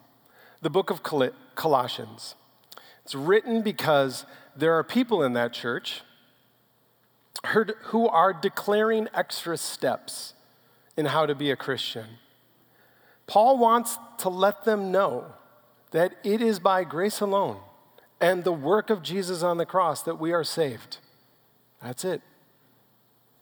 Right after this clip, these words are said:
Then, towards the end of the letter, Paul talks about how our lives look different as followers of Jesus. Now,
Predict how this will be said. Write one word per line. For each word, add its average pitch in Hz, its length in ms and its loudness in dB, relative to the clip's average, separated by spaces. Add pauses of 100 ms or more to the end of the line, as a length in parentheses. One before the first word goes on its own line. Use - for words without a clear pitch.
(180)
Then, 165 460 0 (640)
towards 180 260 -2
the 226 140 2
end 214 120 2
of 226 120 4
the 226 80 4
letter, 147 320 2
Paul 151 680 0 (320)
talks 220 320 4
about 214 300 2
how 180 420 2 (140)
our 196 240 4
lives 170 420 0
look 139 460 -6
different 127 440 -6 (460)
as 139 220 0
followers 127 480 -2
of 123 120 -8
Jesus. 110 680 -10 (1300)
Now, 151 320 0